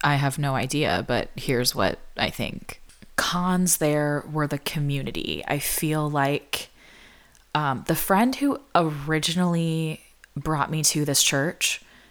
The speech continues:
ended up leaving it before I did, and we had a conversation about it one day, and I really like how he put it. He said,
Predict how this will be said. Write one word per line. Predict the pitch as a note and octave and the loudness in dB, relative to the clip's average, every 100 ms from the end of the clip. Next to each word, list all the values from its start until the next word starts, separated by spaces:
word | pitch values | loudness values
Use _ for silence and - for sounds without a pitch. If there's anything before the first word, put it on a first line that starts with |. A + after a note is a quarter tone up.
| _ - | _ 2
ended | E3 D#3+ | 4 4
up | D3+ | 2
leaving | D3 C#3+ C#3+ | 2 2 2
it | C3+ - | 0 -4
before | C#3 C#3+ C#3 | -2 0 2
I | C3 C3+ | 2 0
did, | D3 E3 F3+ | 0 0 0
and | - D3+ | -2 0
we | D3 | 0
had | C#3+ C#3 | 0 -2
a | |
conversation | C#3+ - G3 F#3 E3+ D#3+ D3 | 0 0 2 2 2 2 0
about | C3+ | 0
it | C3+ | 0
one | C3 C3+ | -2 0
day, | B2+ C3 - | 2 2 0
and | C3+ | 0
I | |
really | C3+ C#3+ D3 D3+ | 0 0 0 2
like | C#3 - | 2 4
how | C3 | 2
he | C3+ C3 | 2 -4
put | - A#2 | -2 -2
it. | G#2+ - | -2 -4
He | - F#3+ | -2 4
said, | - D#3 C#3 | 6 6 4